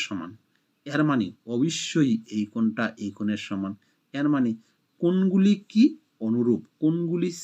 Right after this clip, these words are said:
সেম। সেই জন্য এই দুইটা ত্রিভুজ হলো পরস্পর সদৃশ্য। আমি এখানে সদৃশ্য সাইন দিয়ে বুঝিয়ে দিলাম। তাহলে আনসার হবে কি? আনসার হবে এ নাম্বার। আশা করি বুঝতে পেরেছ। এরপরে আমরা চলে যাই কোয়েশ্চেন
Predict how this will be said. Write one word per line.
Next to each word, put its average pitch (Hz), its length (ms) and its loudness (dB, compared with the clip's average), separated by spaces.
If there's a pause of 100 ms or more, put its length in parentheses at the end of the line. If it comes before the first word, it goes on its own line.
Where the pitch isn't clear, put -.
(160)
সেম। 104 320 4 (600)
সেই 110 200 -2
জন্য 113 180 0 (600)
এই 151 180 4 (100)
দুইটা 165 240 0
ত্রিভুজ 110 520 0
হলো 143 160 2 (240)
পরস্পর 127 500 -2 (480)
সদৃশ্য। 92 560 -8
আমি 120 180 2
এখানে 101 300 -4
সদৃশ্য 90 300 -8 (100)
সাইন 131 220 0
দিয়ে 143 160 6
বুঝিয়ে 139 240 4
দিলাম। 143 180 2 (280)
তাহলে 95 200 -12 (140)
আনসার 113 320 -2
হবে 156 220 0
কি? - 80 6 (360)
আনসার 98 300 -8
হবে 135 140 -2 (340)
এ - 20 -6 (100)
নাম্বার। 85 260 -14 (880)
আশা - 240 -10
করি 143 200 4
বুঝতে 127 240 0
পেরেছ। 160 240 4 (960)
এরপরে 156 480 4 (100)
আমরা 104 180 2
চলে 98 340 -2
যাই 143 140 6 (500)
কোয়েশ্চেন 113 320 -2